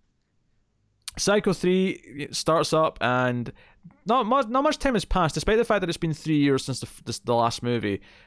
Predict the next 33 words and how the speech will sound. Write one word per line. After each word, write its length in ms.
and 260
everyone 280
looks 160
a 60
little 400
bit 120
older. 440
Uh, 300
not, 240
no 180
time 300
has 120
really 180
passed 560
in, 240
in 160
the 40
context 400
of 60
the 40
show. 300
It 60
feels 200
like 140
we're 140
just, 240
like, 140
a 40
month 360
later, 240
maybe, 320
if 180
that. 300